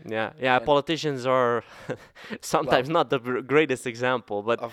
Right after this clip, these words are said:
Speaker 1: I,
Speaker 2: course,
Speaker 1: and
Speaker 2: of
Speaker 1: I,
Speaker 2: course.
Speaker 1: it, it is, it is, it is true. I mean, uh, people look up to those kind of people, right? So someone that's in power, in that sense, uh, th-, they will look up to it,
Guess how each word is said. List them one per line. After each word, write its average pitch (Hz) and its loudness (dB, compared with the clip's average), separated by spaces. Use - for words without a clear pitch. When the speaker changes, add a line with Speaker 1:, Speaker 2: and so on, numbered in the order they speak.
Speaker 1:
I, - -14
Speaker 2:
course, - 0
Speaker 1:
and 139 2
Speaker 2:
of 92 -6
Speaker 1:
I, 123 -2
Speaker 2:
course. 107 -2
Speaker 1:
it, 143 2
it 160 4
is, 165 0
it 160 2
is, 156 0
it 127 6
is 123 2
true. 104 0
I 120 0
mean, 131 0
uh, 120 0
people 156 0
look 131 2
up 123 0
to 107 -8
those 98 -2
kind 113 0
of 104 -6
people, - -6
right? - -6
So 110 2
someone 123 2
that's 120 -2
in 110 -2
power, 120 2
in 104 -10
that 98 -12
sense, 95 -8
uh, 101 0
th-, - -12
they 120 4
will 117 0
look 110 0
up 147 -2
to 107 -4
it, - -6